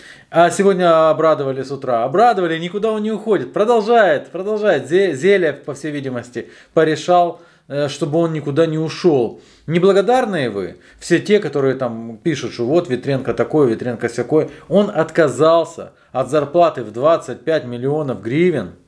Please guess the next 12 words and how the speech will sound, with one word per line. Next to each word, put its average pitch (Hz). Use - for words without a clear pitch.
ради 127
вас. 123
И 175
согласился 151
перейти 151
на 175
министерскую, 147
скромную, 160
там, 113
сто 165
тысяч 131
гривен. 107